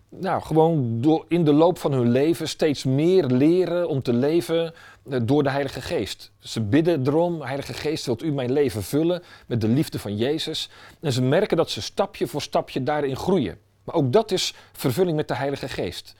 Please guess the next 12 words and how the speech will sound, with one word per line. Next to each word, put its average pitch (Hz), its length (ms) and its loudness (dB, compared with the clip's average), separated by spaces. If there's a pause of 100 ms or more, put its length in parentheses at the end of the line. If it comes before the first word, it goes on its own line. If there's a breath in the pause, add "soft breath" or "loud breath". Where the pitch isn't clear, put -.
(400 soft breath)
Dus - 100 -12
de 165 80 4
Heilige 156 300 2
Geest 190 440 0 (600 soft breath)
kan 202 280 2
in 185 180 0
jouw 165 200 6
leven 147 420 4
werken 139 320 2
op - 120 0
verschillende 185 380 0
manieren. 175 500 0